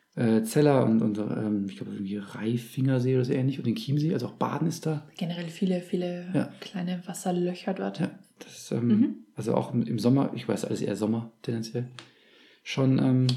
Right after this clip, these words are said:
Speaker 2: Vielleicht kannst du Eis fischen im Winter. Wer
Speaker 1: ja,
Speaker 2: weiß.
Speaker 1: ja, die Fische, also die, die werden so kalt, also bestimmt wa-, auf Wasser bestimmt. Also ich glaub nicht, dass sie zugefroren sind, diese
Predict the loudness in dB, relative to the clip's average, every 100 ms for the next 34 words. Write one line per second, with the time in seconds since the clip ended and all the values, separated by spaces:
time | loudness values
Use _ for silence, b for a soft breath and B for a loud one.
0 | -2 -8 0 0 2 0 0 0 -4 0
1 | 2 4 4 2 -4 -8 _ _ -20 -6
2 | 0 2 2 0 -6 -8 -8 -10 -6 0
3 | 2 2 0 0 -2 -2 -2 -2 -6 -10
4 | -12 -4 0 0 -2 -10 -16 _ _ _
5 | -10 -8 -10 -6 -6 -4 -8 -10 -16 -4
6 | -4 0 0 0 0 -4 -4 -6 -6 -10
7 | -12 -8 -4 -4 -4 -6 -6 -6 -6 -8
8 | -10 -8 -10 -12 -16